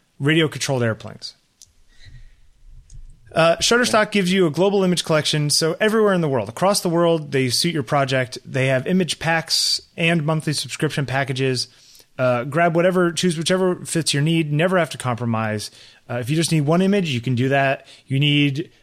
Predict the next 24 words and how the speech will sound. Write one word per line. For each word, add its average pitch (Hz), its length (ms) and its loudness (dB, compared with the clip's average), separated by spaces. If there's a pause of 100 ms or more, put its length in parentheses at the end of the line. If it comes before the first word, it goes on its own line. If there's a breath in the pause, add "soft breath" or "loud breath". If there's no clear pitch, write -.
(140)
uh, 123 260 0
ten 180 220 0
images 160 320 2
a 156 60 -2
day, 202 500 2 (160 soft breath)
you 127 160 -4
can 127 80 -4
do 139 140 2
that 127 220 0
too. 131 380 -2 (380 soft breath)
Uh, 127 80 -2
you 151 200 -2
can 156 140 0
find 175 300 0
something 170 220 0
affordable. 151 340 0
They 156 200 0
add 165 200 2
over 165 180 0
ten 190 220 -2
thousand 165 260 2
images 147 500 -2
each 165 220 -2
day. 120 460 -2